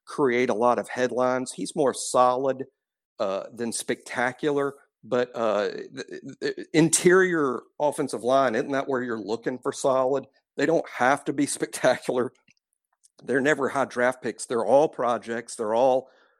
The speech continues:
"Well, he's got a chance. Let's put him in the weight room and see, see what happens in three years." He's more of a Bozeman, more of a Seth McLaughlin,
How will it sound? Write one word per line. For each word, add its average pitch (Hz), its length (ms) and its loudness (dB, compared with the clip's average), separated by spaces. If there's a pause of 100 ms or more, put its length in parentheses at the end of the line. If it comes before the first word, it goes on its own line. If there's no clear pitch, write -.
(120)
"Well, 127 220 -2
he's 127 180 -4
got 151 160 2
a 147 40 -2
chance. 147 420 -6
Let's 127 160 -6
put 151 160 -4
him 139 80 -2
in 135 60 -2
the 135 80 0
weight 139 220 0
room 123 140 -4
and 120 80 -6
see, 139 300 -4
see 160 200 -2
what 135 160 4
happens 147 400 0
in 117 120 -8
three 117 280 -2
years." 117 360 -2 (380)
He's 170 160 -4
more 151 240 6
of 131 80 0
a 131 80 4
Bozeman, 127 840 2
more 123 320 2
of 120 80 -2
a 120 60 0
Seth - 440 2
McLaughlin, 123 840 4